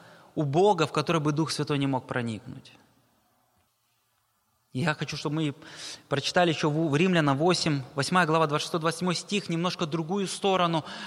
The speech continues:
вот этого, вот этих взаимоотношений Духа и Бога Отца.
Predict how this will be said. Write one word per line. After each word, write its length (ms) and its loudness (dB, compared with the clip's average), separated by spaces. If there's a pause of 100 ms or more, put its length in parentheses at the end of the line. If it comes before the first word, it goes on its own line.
(120)
вот 200 0
этого, 480 0
вот 160 -4
этих 180 -2
взаимоотношений 1200 -2
Духа 680 -2
и 300 0 (760)
Бога 460 2
Отца. 640 2